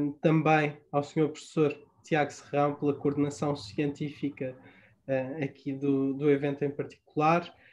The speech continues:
e, e de facto aquilo que assistimos mais uma vez por parte do, do senhor professor Tiago Serrão foi realmente a apresentação de um caso, eh, extremamente complexo e atual, que desafiou aqueles que foram,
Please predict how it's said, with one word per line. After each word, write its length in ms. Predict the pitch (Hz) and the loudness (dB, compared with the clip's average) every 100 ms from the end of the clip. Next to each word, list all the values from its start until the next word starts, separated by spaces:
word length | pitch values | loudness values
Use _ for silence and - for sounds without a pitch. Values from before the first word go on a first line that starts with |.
| _ _ _ - | _ _ _ -4
e, 460 | 165 151 147 160 156 | 0 2 2 0 -2
e 40 | |
de 100 | 147 | -6
facto 460 | - 151 156 - 156 | -4 -2 -2 -2 -2
aquilo 260 | - 156 | 0 -2
que 140 | - 156 | 0 -2
assistimos 500 | - - 151 143 139 | -2 -2 0 0 0
mais 260 | 147 139 | 0 2
uma 140 | 143 131 | 0 0
vez 220 | 135 135 | -2 -6
por 180 | - - | -10 -6
parte 320 | 139 135 - | -4 -4 -6
do, 340 | 139 131 127 - - | -4 -4 -6 -16 -12
do 100 | 156 | -10
senhor 260 | 147 151 143 | -6 -4 -4
professor 260 | - 147 143 | -4 -6 -4
Tiago 260 | 156 143 | -4 -4
Serrão 540 | - - 151 143 147 - - - _ | -8 -12 -4 -2 -2 -4 -18 -20 _
foi 100 | 151 | -6
realmente 600 | 143 160 156 151 151 147 151 | -2 0 2 4 2 2 2
a 60 | |
apresentação 1000 | 147 143 151 143 147 - 160 147 139 143 | 0 0 0 0 -2 0 2 2 0 -2
de 240 | 131 131 151 | -6 0 2
um 160 | 151 | 2
caso, 520 | 151 156 143 127 - _ _ _ _ | 2 2 2 0 -8 _ _ _ _
eh, 320 | 143 139 147 | 2 2 0
extremamente 680 | 143 - 180 185 175 165 160 | -4 4 6 8 8 6 4
complexo 800 | - 160 156 151 143 143 - - | 4 4 4 2 0 0 -10 -6
e 120 | 139 | 0
atual, 480 | 135 - 135 131 131 | 0 0 -2 -2 -4
que 80 | 147 | -8
desafiou 800 | 131 156 156 - 151 147 143 - _ _ | 0 2 2 -2 2 2 0 -8 _ _
aqueles 340 | 135 165 147 | 0 4 2
que 160 | - - | 0 -6
foram, 560 | 151 143 143 139 160 | -2 0 0 0 -4